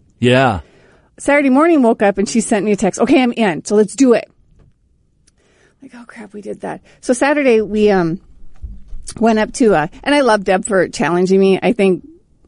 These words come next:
Speaker 2: she's just one of those, I mean, she's like, "Hey, if you say you're gonna do this, you're gonna do this, and you're gonna tell me when you're doing it."
Speaker 1: Okay.
Speaker 2: And this morning, Monday morning, all
Speaker 1: Yes!
Speaker 2: <laughs> Monday morning, all three girls,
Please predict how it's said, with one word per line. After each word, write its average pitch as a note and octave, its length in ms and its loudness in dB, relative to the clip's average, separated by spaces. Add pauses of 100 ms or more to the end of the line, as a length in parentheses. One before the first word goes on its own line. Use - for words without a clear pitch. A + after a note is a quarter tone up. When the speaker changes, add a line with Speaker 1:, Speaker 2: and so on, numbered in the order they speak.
(360)
Speaker 2:
she's A#3+ 180 2
just B3+ 160 2
one A3+ 120 0
of G#3 60 2
those, G3 140 2
I F#3 60 2
mean, F3+ 160 0
she's A#3+ 200 2
like, G#3+ 220 0 (240)
"Hey, A3 200 0
if - 100 -8
you G#3 80 -2
say B3+ 140 2
you're A#3+ 80 2
gonna G3 120 4
do F3 100 4
this, F#3 140 2
you're F3 60 -2
gonna E3+ 140 2
do E3+ 100 0
this, F3 160 2
and - 40 -8
you're E3 80 -4
gonna D#3 140 0
tell F#3 140 -2
me F3 100 0
when D#3 140 -4
you're D#3 80 -4
doing D#3+ 200 -2
it." - 140 -12 (680)
Speaker 1:
Okay. D3+ 400 2 (160)
Speaker 2:
And A3 120 0
this C4 140 0
morning, B3+ 480 2 (720)
Monday C#4+ 260 2
morning, G3+ 340 0
all - 60 0
Speaker 1:
Yes! - 460 0
Speaker 2:
<laughs> G#4 1800 -2
Monday D4+ 300 4
morning, D#4+ 400 2
all G#3+ 220 2
three B3+ 200 -4
girls, A#3+ 500 0